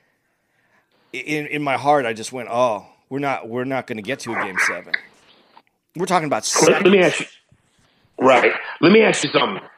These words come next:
Speaker 2: uh, because again, one of the critiques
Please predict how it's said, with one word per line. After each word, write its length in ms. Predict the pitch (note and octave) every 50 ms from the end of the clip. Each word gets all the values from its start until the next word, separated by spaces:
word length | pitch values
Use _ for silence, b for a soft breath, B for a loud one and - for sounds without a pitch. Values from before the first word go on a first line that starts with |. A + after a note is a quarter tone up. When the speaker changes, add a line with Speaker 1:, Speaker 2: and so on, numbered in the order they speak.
| b b b b b b b b _ _
Speaker 2:
uh, 360 | C#3 C3+ C3 B2+ B2+ B2 A#2+ - - -
because 260 | C3+ - E3 C#3+ C#3
again, 560 | B2+ A2+ C#3+ D#3 D3+ C#3+ B2+ A#2+ A2 G#2 -
one 120 | - C#3 C3+
of 80 | C3+
the 80 | C3 A#2+
critiques 500 | - - B2+ - - - C3 B2 -